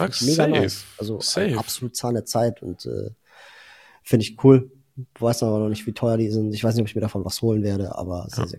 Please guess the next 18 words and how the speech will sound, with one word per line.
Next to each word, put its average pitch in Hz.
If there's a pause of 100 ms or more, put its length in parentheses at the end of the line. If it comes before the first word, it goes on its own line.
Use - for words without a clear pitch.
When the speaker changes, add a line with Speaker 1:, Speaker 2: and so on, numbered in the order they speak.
(120)
Speaker 1:
cool. 110
Muss -
man -
schon -
Speaker 2:
Boah, 117
ich 107
Speaker 1:
sagen. -
Speaker 2:
seh 107
auch 98
gerade 104
diese, 98
diese 95
Wolljacke 101
da 95
mit 95
diesem, 95
mit 101
diesem 98